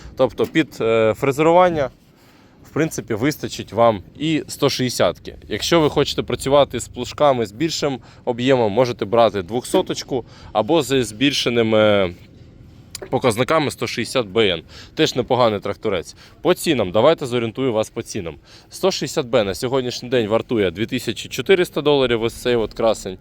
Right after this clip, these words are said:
Сто шістдесят Б Н буде коштувати вам на двісті доларів дорожче, тобто дві шістсот. І самий дорогий з цих трьох моделей — це двохсоточка, вона коштує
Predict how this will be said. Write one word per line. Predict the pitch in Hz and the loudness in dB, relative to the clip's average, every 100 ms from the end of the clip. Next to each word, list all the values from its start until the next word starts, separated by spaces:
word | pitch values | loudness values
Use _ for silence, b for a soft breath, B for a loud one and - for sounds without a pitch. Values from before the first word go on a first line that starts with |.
| B B - | B B -16
Сто | - 170 | -4 -2
шістдесят | - 135 147 113 | -2 -2 -4 -2
Б | 107 120 | 2 4
Н | 104 87 | 2 0
буде | 101 117 | -4 0
коштувати | 135 - 110 95 101 | -2 0 -2 -2 0
вам | 95 87 | 0 0
на | 98 | -2
двісті | 98 113 - - | -2 -6 -6 -4
доларів | 110 98 95 | 0 0 0
дорожче, | 117 185 190 175 | 0 0 0 -4
тобто | - 135 - | -4 -4 -6
дві | 107 120 135 | -8 -4 -2
шістсот. | - 127 - 120 - B B B B B | -2 -4 0 -2 -2 B B B B B
І | 175 214 190 - - | -4 -2 -4 -8 -12
самий | - 160 143 123 | 0 2 4 2
дорогий | 135 147 185 190 156 139 | 0 2 2 2 -2 -10
з | - | -8
цих | 151 135 | -4 -4
трьох | - 277 - | 0 0 0
моделей — | 165 175 202 175 | -2 0 2 0
це | 127 165 139 120 - 104 | -2 0 0 0 -6 -14
двохсоточка, | 101 131 - 208 - - 135 117 | -10 -6 -2 -4 -4 -6 -2 0
вона | 95 117 131 | 0 0 0
коштує | 139 135 - 113 | -2 -6 -4 -4